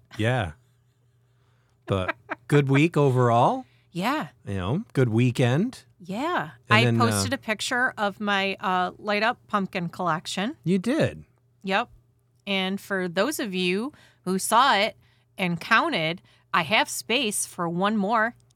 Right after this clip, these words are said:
Speaker 2: Mm-hmm. Yeah.
Speaker 1: So don't think I don't know that.
Speaker 2: So you think, uh,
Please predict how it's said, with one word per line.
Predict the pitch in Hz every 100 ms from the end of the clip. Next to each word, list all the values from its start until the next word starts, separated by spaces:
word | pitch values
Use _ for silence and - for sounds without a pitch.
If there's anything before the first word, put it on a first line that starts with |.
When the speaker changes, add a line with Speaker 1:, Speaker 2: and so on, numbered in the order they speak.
| _ _ _
Speaker 2:
Mm-hmm. | 95 82 101 180 - _ _ _
Yeah. | 90 123 147 - _ _ _ _ _
Speaker 1:
So | - - 185 170 170 175 170 _ _ _
don't | 208 220
think | 262 254
I | 226
don't | 220 220 226
know | 214 247
that. | 196 180 202
Speaker 2:
So | - -
you | 107 113
think, | - 120 107
uh, | 107 92 92 87